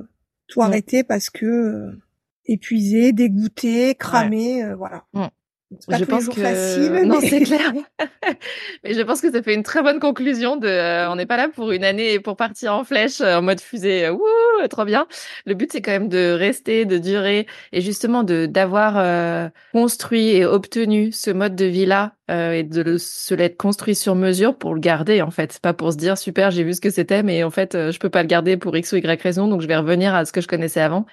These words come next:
Speaker 2: Euh,
Speaker 1: Mm.
Speaker 2: c'est pas le but, en fait. On fait pas ça pour ça. Donc, euh, et quand bien même on peut revenir, euh, à ce qu'on faisait avant, ça peut être pour d'autres raisons. C'est pareil en conscience, parce que c'est les
Speaker 1: Oui.
Speaker 2: besoins du moment qui peuvent eux aussi évoluer. Mais en tout cas, c'est pas le subir. C'est pas, euh, revenir, entre guillemets, à la case départ ou, euh,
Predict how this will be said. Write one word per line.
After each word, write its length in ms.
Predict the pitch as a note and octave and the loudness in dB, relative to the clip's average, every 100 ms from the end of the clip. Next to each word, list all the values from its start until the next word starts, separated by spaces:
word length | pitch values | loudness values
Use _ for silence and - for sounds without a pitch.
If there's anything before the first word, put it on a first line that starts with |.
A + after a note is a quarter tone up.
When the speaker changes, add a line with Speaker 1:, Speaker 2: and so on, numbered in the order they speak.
| - | -2
Speaker 2:
Euh, 300 | D#3 D#3 D#3 | 0 0 -2
Speaker 1:
Mm. 40 | |
Speaker 2:
c'est 140 | D3+ E3 | -4 -2
pas 120 | E3 | 0
le 60 | D#3+ | 0
but, 200 | G#3+ D#3+ | -2 -2
en 60 | |
fait. 180 | D3+ D#3 | -4 -6
On 60 | D3+ | -6
fait 120 | D#3 | -4
pas 120 | D#3 | -2
ça 120 | D#3+ | -4
pour 140 | D3+ - | -6 -4
ça. 180 | G3+ E3+ | -2 -2
Donc, 240 | D3+ C#3+ | -4 -4
euh, 300 | D#3 D#3 D3+ - | -4 -2 -4 -2
et 200 | E3 E3 | 0 2
quand 140 | F#3+ F#3+ | 2 2
bien 160 | G3+ | 4
même 240 | G3 G#3+ F#3+ | 4 2 2
on 200 | D3 D#3+ | -2 -4
peut 140 | E3+ | -2
revenir, 520 | D#3+ E3 F#3+ F#3+ G3 - | 0 2 2 2 0 0
euh, 160 | D#3+ D#3 D#3 D#3 | 0 0 0 0
à 40 | D#3 | -2
ce 80 | - | -4
qu'on 640 | E3 D#3+ D#3 D3+ D3 C#3+ - _ _ _ _ | -6 -6 -6 -6 -8 -10 -14 _ _ _ _
faisait 300 | - F3 D#3+ | -2 2 4
avant, 340 | D#3+ D#3+ G3 A#3 | 2 4 2 2
ça 140 | F#3+ | 0
peut 80 | D#3+ | -2
être 100 | D3+ | -2
pour 140 | D#3 | -2
d'autres 180 | D3 D#3+ | -4 -2
raisons. 460 | D#3 D3 F#3+ G#3 F#3+ | -4 0 0 2 0
C'est 200 | F3+ - | -2 -2
pareil 260 | E3+ F3 E3+ | 0 2 2
en 60 | |
conscience, 600 | - E3 - F#3 F#3+ F#3 E3 | 0 -4 0 2 2 0 -2
parce 160 | D3+ - | -4 -4
que 80 | |
c'est 280 | E3 D#3+ D3+ | -4 0 0
les 80 | D3 | 0
Speaker 1:
Oui. 60 | D3 | 0
Speaker 2:
besoins 300 | D#3+ D3 D#3+ | 0 0 -2
du 120 | D3+ | -2
moment 300 | D#3 D3+ F#3 | -2 0 0
qui 140 | F#3 E3 | 0 -4
peuvent 200 | D#3+ C#3 | -4 0
eux 160 | F3+ D#3+ | 2 2
aussi 260 | D#3 F#3 | 0 0
évoluer. 440 | E3 D3 D3 F3+ A3+ - - - - | 0 0 0 0 0 -8 -20 -16 -4
Mais 120 | E3 | -2
en 80 | D3+ | -2
tout 80 | - | 0
cas, 120 | G#3+ | 0
c'est 160 | G3 E3+ | 0 2
pas 160 | F#3+ | 2
le 120 | F3+ D#3+ | 4 0
subir. 580 | - F#3 G3 E3 - - | -2 0 2 0 -2 -10
C'est 160 | - | -6
pas, 300 | D3 F3+ F3+ | 0 4 4
euh, 520 | D#3+ D3+ C#3+ C#3+ C#3+ C#3+ | 2 2 0 -2 -2 0
revenir, 500 | E3+ E3+ F3+ F3+ D3 | 0 2 0 -2 -4
entre 220 | D3 - | -8 -6
guillemets, 300 | D3+ D3+ E3 | -6 -2 -2
à 40 | |
la 100 | D3 | -2
case 180 | C#3+ D#3 | -2 -2
départ 440 | D#3+ F3 F3 F3 D#3 | 0 2 4 4 2
ou, 120 | D3+ | 0
euh, 140 | D3 | -2